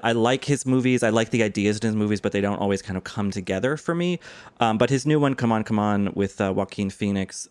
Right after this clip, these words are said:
uh, is certainly intriguing. Um, it seems like it's maybe a little smaller in scale than Twentieth Century Women. It's, for one thing, the, the cast is pretty small and, and not starry. I mean, beyond Joaquin Phoenix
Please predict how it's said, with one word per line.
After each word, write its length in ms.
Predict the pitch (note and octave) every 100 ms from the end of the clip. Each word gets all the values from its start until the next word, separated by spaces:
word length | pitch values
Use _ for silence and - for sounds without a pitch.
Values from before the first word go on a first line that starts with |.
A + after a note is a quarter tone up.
| -
uh, 320 | G2 F#2+ F#2 -
is 100 | G2+
certainly 540 | - A2+ G2+ G2 F2+
intriguing. 720 | F#2 - - G2 F2+ D#2 D2 - - - -
Um, 380 | A2 F#2+ F2+ F#2 -
it 120 | G#2+
seems 360 | - A#2+ A2 G#2+
like 160 | G2+
it's 120 | G2+ G2+
maybe 280 | G2+ F#2
a 100 | F2
little 500 | D2 F#2+ F#2 F2+ F#2 - - - - - _ -
smaller 480 | - A#2+ A#2 A#2+ A#2+
in 140 | G#2+
scale 640 | - - G2+ G2+ G#2 G#2 -
than 160 | A2+ A2
Twentieth 340 | - A2+ A2
Century 300 | - A2 A2+
Women. 340 | A2 A2+ A2 -
It's, 260 | G2+ - - G#2+ -
for 180 | - A2
one 200 | G#2 G2+
thing, 220 | G2+ G2
the, 100 | - -
the 80 | G2
cast 560 | - G2+ G#2+ - -
is 200 | - B2+
pretty 520 | - - C3 C3 B2 -
small 560 | - B2 A#2+ A2+ - -
and, 260 | G#2+ G#2+ -
and 260 | G#2+ G#2 G2+
not 300 | G2+ G2+ -
starry. 400 | - G2+ G#2+ A2+
I 60 |
mean, 140 | G2 G2
beyond 340 | G2+ G2 F#2+
Joaquin 340 | G2 - G2 F#2+
Phoenix 480 | G2 G2 G2 -